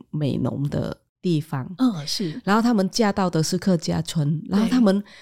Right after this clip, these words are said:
Speaker 1: 是来自柬埔寨啊，来自印尼啊，来自越南，来自泰国，
Speaker 2: 嗯。
Speaker 1: 都有。
Speaker 2: 她们都是客家，呃，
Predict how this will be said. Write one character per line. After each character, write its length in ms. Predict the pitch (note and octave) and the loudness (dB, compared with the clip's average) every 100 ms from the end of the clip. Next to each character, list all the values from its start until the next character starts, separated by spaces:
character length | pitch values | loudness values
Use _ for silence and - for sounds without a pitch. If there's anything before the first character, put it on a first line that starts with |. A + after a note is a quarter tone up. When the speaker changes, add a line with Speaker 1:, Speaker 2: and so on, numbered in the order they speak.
| - | -20
Speaker 1:
是 180 | - C4+ | -2 2
来 160 | G#3+ F#3+ | 4 4
自 160 | B3 | 2
柬 220 | - G3 G#3 | 2 2 2
埔 80 | |
寨 320 | D#3+ G#3+ G3+ F3 | 0 2 2 2
啊， 180 | E3+ | 2
来 180 | E3+ D#3+ | 2 0
自 400 | E3 G3+ G3+ F#3 - | 0 2 2 2 2
印 300 | A3 F3+ D#3 | 2 4 4
尼 260 | D3+ D#3 | 4 4
啊， 280 | D#3+ D#3 D#3 | 4 2 2
来 140 | D#3 D#3+ | 2 0
自 240 | D#3+ F#3+ | 0 -2
越 220 | F#3 G3 | 2 2
南， 220 | E3 D3 | 2 0
来 160 | D#3+ D3+ | 0 0
自 120 | D#3+ | -2
泰 240 | E3+ F#3 D3+ | -2 0 -2
国， 360 | - A2 - D#3+ | -4 -8 -8 -6
Speaker 2:
嗯。 200 | G#3+ E3+ | -6 -4
Speaker 1:
都 160 | F#3+ F3+ | -2 -2
有。 160 | E3 - | -4 -6
Speaker 2:
她 160 | - E4+ | -10 -4
们 100 | D#4 | 0
都 100 | B3+ | 0
是 140 | B3 | 0
客 180 | C4+ - | -2 -2
家， 380 | B3+ A#3 A3 A3 - - A#3 | -2 0 0 -2 -6 -6 -6
呃， 120 | - | -4